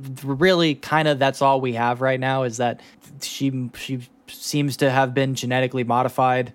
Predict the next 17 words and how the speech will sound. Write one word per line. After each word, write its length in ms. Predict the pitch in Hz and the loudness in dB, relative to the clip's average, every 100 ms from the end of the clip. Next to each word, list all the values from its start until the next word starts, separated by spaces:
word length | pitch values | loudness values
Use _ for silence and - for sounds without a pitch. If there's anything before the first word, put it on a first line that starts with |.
| - | -4
uh, 220 | 131 123 | 0 0
at 120 | 127 | 0
some 240 | - 139 135 | 0 0 0
point, 380 | 139 143 139 135 | 0 2 0 -4
and 400 | 143 127 123 123 | -4 -2 -2 -4
she 400 | - - - 135 | -8 -8 -6 -2
has 440 | 123 123 120 - - _ - | 0 0 -2 -6 -10 _ -8
access 600 | 147 143 - 156 143 - | -2 -2 0 2 2 0
to 560 | - 143 139 135 135 127 | -2 2 2 2 0 -2
incredible 680 | 139 139 156 147 143 147 135 | -6 -2 0 2 2 2 2
violence, 640 | 131 143 185 214 - - - - | 2 4 2 0 -4 -10 -14 -6
even 240 | 156 147 | -2 2
though 160 | 147 143 | 2 2
she 240 | - 147 | 2 2
is, 320 | 143 131 123 - | 2 0 -6 -2
uh, 280 | 156 143 139 - _ - | 2 2 2 -4 _ -8
almost 640 | 160 170 175 156 - - | 0 2 2 0 -4 -12